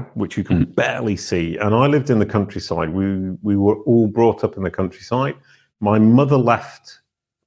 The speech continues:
Speaker 1: the family home when I was four, leaving my father to bring up the children in the countryside in the north of England.
Speaker 2: Okay.
Speaker 1: She ran off with a jazz musician.
Speaker 2: Scandalous.
Speaker 1: Which is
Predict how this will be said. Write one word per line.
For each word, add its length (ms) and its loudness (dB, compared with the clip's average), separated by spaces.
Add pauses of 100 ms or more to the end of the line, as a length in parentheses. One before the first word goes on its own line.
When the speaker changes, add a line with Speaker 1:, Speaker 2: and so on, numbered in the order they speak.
(320)
Speaker 1:
the 520 2
family 340 0
home 300 0
when 120 -2
I 100 -2
was 200 -4
four, 460 -4 (380)
leaving 320 4
my 140 0
father 380 0
to 120 -6
bring 180 0
up 100 -8
the 80 -10
children 720 0
in 80 -4
the 80 -2
countryside 640 -2
in 80 -4
the 60 -4
north 240 -2
of 100 -8
England. 440 -2 (380)
Speaker 2:
Okay. 360 -8
Speaker 1:
She 240 2
ran 260 2
off 220 0
with 140 2
a 40 0
jazz 360 0
musician. 580 -8 (1500)
Speaker 2:
Scandalous. 1000 -2 (160)
Speaker 1:
Which 100 -8
is 40 -12